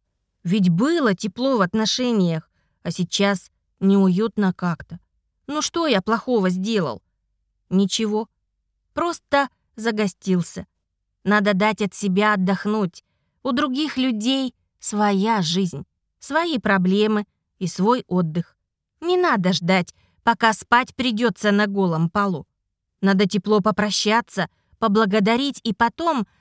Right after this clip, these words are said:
прийти на строго определённое время. Если пригласят, конечно. Иногда так человек загостился, что напрочь испортил отношения. Уезжать в Масул из Багдада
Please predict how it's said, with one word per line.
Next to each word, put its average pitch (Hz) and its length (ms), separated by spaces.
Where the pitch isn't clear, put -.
прийти 240 500
на 208 160
строго 226 540
определённое 196 960
время. 196 460
Если 254 500
пригласят, 247 640
конечно. 175 640
Иногда 190 500
так 233 240
человек 175 520
загостился, 175 760
что 190 360
напрочь 208 640
испортил 196 600
отношения. 175 760
Уезжать 202 760
в 196 140
Масул 220 680
из 196 260
Багдада 185 800